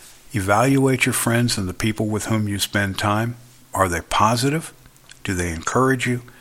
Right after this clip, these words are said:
Do you always feel good when you're around them? If your answer is no to those questions, any of those questions, find some new friends. The ones you've got are an anchor.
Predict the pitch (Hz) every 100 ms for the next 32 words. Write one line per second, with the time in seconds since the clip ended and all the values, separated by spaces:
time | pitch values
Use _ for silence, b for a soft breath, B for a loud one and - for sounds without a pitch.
0 | B B - 104 90 - 107 113 127 127
1 | - - 120 110 104 113 101 90 92 95
2 | 92 90 87 80 - - - - _ -
3 | - _ - _ - - 110 - 98 -
4 | 113 120 - 101 90 95 104 120 101 90
5 | - 92 87 104 - - 131 - - 78
6 | - B B B B B B - - -
7 | - 143 156 127 87 69 73 76 - 95
8 | 85 - 87 78 - - - - - -
9 | 117 117 - 98 104 95 - 90 73 -
10 | - - b b b - 104 98 117 123
11 | 120 123 120 98 98 - 180 92 - 104
12 | 104 - 76